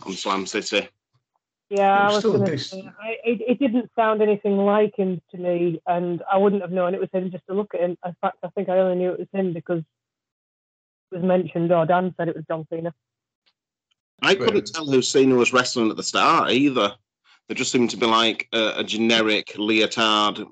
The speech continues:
Speaker 1: bald, goatee man.
Speaker 3: I think that was meant to be Big Show.
Speaker 1: Well,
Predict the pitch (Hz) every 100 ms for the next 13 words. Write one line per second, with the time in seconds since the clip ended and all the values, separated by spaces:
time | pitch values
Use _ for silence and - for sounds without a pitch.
0 | 104 95 110 104 104 98 87 110 110 110
1 | 117 110 107 95 _ _ _ _ _ _
2 | - 123 127 120 117 117 110 104 98 98
3 | 98 - 98 98 - _ _ _ _ _
4 | _ _ _ _ _ _ _ _ - -
5 | 90